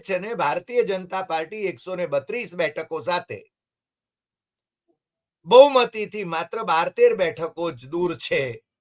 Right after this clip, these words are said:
એટલે એને છે ને ચિંતા નથી. એને અજીતદાદા પવારે ફસકી જાય તોય વાંધો નથી અને એકનાથ શિંદે ફસકી જાય તોય વાંધો નથી. ગરજ અજીતદાદા પવાર અને એકનાથ શિંદેને છે, કારણ કે પાછી પેલી ઈડીની રેડો ચાલુ થઈ ન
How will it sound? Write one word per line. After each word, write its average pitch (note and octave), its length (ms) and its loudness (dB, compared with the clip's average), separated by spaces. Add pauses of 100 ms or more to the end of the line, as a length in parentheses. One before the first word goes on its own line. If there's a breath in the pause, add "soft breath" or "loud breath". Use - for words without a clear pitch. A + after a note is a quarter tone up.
(800)
એટલે G#3+ 240 -2
એને G#3+ 340 0
છે G#3+ 140 -2
ને G#3 100 -6
ચિંતા F#3+ 440 -4
નથી. D3 480 -8 (480)
એને G3+ 180 -2
અજીતદાદા G#3+ 640 2
પવારે G#3 440 2
ફસકી F#3+ 420 -4
જાય F#3+ 260 0
તોય G#3+ 220 0
વાંધો G3 340 2
નથી F3+ 420 -6
અને E3 180 -6 (140)
એકનાથ F#3+ 340 -6
શિંદે F#3 300 -6
ફસકી F3+ 360 -4
જાય F3 220 0
તોય G#3+ 200 -6
વાંધો F3 320 -2
નથી. D#3+ 380 -12 (280)
ગરજ B3+ 400 8 (240)
અજીતદાદા B3 640 6
પવાર E3 500 2
અને G3 240 -4
એકનાથ G#3 380 -2
શિંદેને D#3+ 540 -6
છે, F#3 140 -4 (400)
કારણ F#3 240 -2
કે G3 80 -8
પાછી F3+ 360 -4
પેલી F#3+ 320 -6
ઈડીની G3+ 420 -6
રેડો F3+ 300 -2
ચાલુ C#3+ 320 -2
થઈ C3 180 -12
ન A#2+ 100 -10